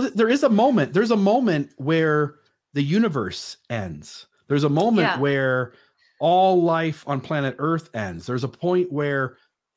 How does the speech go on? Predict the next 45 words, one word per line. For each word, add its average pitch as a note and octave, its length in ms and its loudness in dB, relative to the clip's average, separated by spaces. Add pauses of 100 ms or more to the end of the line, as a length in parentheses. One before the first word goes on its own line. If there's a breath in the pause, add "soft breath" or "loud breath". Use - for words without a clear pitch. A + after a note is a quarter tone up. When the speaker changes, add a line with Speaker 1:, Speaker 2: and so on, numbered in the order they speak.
(140)
Speaker 1:
planet D3 420 -2
Earth A#3 480 -4
ends. E2+ 460 -8
Like, C3 220 -6 (280 soft breath)
like, C#3+ 140 -6
Speaker 2:
Yeah. F#3+ 180 -6
Speaker 1:
those E3 220 -2
are D#3+ 100 0
all C#3+ 200 0
real D3 240 -2
things D3 420 -4
sometime C#3 480 -4
in A#2 60 -4
the A#2 80 -8
future. C#3 260 -4
Speaker 2:
I A3 60 -2
do C4+ 260 -2
wish C4 260 -2
I A#3 80 0
could A#3 240 -8
see A3+ 280 -8
the G#3 180 -8
end G3+ 260 -6
of F#3+ 420 -12 (200)
this G3 160 -6
story G3 460 -4
that F#3 200 -8
I'm F#3 160 -8
a F3+ 80 -10
part F3+ 320 -8
of, E3+ 320 -8
you F#3 80 -18
know, F3 160 -8
how F#3 220 -4
Speaker 1:
Yeah. - 80 -4
Speaker 2:
that F3+ 180 -6
story F3 420 -8
ends. E3 420 -12
But D#3+ 280 -10 (500 loud breath)
anyway, A3+ 380 2
it - 20 2
was F#3 140 -2
a G3 60 -4
super A3+ 720 -4
interesting F#3+ 840 -10